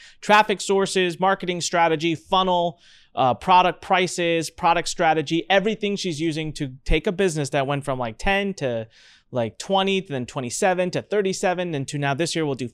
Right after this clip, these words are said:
fifty million dollars, and she works three days a week. It's insane. I love it. Um, one of my favorite episodes I've ever probably done,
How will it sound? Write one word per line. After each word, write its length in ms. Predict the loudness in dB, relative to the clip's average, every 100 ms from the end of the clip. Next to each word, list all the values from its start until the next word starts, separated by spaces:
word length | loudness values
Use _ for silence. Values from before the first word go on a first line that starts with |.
| 2
fifty 380 | 2 2 -4
million 480 | -2 -2 -2 -2 -2
dollars, 440 | 0 2 0 -4 -8 -8
and 100 | -4
she 80 | -2
works 240 | -4 -6
three 200 | -4 -2
days 180 | 0 -2
a 60 |
week. 420 | -2 -4 -6 -10 _ _ _ _
It's 140 | -6
insane. 400 | -4 -4 -6 -8 -14 -4
I 120 | 0
love 240 | 2 2
it. 240 | 0 -2 -4
Um, 360 | -2 -2 -4 -10 _
one 120 | -2
of 40 |
my 80 | -2
favorite 280 | 0 0 2
episodes 360 | 0 -2 -6 -4
I've 120 | -4
ever 260 | -6 -6
probably 380 | -6 -6 -6 -6
done, 320 | -2 0 0